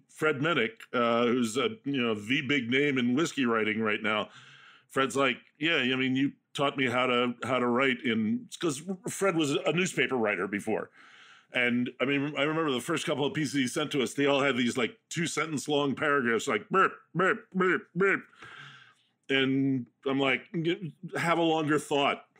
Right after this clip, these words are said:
<laughs> you know? And that's, sometimes that's all it takes. And, uh, you know, that got better. I, I've been, I've been lucky enough. I've, uh, mentored, uh, a number of, uh, women into the field, and,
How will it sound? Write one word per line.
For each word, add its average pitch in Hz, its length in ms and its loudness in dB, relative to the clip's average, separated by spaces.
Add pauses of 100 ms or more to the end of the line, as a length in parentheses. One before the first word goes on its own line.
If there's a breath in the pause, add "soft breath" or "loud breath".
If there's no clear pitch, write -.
<laughs> - 240 -10
you 120 100 -2
know? 139 340 0 (440 loud breath)
And 170 160 2
that's, 202 440 2
sometimes 185 540 -2
that's 170 240 -2
all 175 160 0
it 170 80 -2
takes. - 720 0
And, 127 380 2
uh, 123 420 4 (680 loud breath)
you 143 100 -2
know, 143 100 2
that 147 160 2
got 151 140 0
better. 143 280 2
I, 135 400 4
I've 135 220 0
been, 139 500 2
I've 131 200 2
been 131 160 0
lucky 151 400 2
enough. 135 280 2
I've, 123 380 2
uh, 117 500 4 (640 loud breath)
mentored, 135 540 0 (120)
uh, 120 460 2
a 127 40 0
number 135 400 2
of, 127 420 0
uh, 120 300 4
women 147 520 0
into 151 220 0
the 147 120 0
field, 156 480 0 (140)
and, 127 500 2